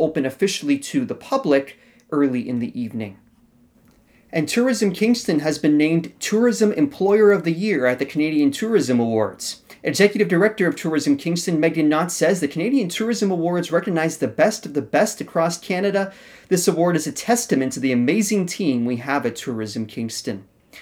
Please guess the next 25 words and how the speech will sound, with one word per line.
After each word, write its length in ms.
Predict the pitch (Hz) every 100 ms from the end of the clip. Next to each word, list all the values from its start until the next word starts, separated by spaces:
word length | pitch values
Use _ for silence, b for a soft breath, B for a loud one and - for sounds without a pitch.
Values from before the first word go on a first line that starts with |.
| B B
The 80 | -
Tourism 400 | 170 220 233 226
Employer 320 | 208 180 202
of 80 | 202
the 100 | 175
Year 160 | 175 196
Award 320 | 175 170 147
recognizes 580 | 175 196 185 175 170 165
a 60 |
business 420 | 135 180 202 185 -
leader 240 | 160 170
and 120 | 156
organization 720 | 156 160 143 123 143 175 - 131
that 100 | 135
have 120 | 135
made 100 | 139
a 60 |
commitment 500 | 127 - 151 202 190
to 80 | 170
foster 540 | - 147 139 - 175 -
equity, 500 | 202 - 214 190 185 B B
diversity, 640 | 156 135 156 175 196 180 175
inclusion, 600 | 147 - 185 185 170 175
and 180 | 139
belonging, 680 | 135 135 165 233 160 101 113